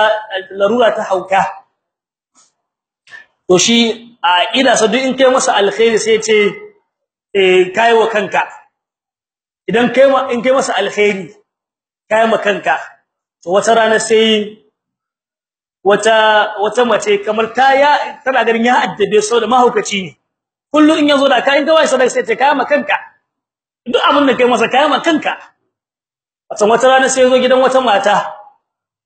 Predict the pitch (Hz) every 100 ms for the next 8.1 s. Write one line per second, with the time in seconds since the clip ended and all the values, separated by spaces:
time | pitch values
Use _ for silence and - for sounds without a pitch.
0 | _ - 202 220 226 240 240 233 226 -
1 | 220 208 226 220 220 214 190 - - _
2 | _ _ _ 208 247 214 214 185 185 214
3 | 233 226 196 185 - 180 240 190 160 -
4 | - 196 196 190 180 - - _ _ _
5 | _ _ _ 214 214 196 240 233 233 254
6 | - - - _ _ _ _ _ _ _
7 | _ _ _ _ _ _ _ _ _ -
8 | 220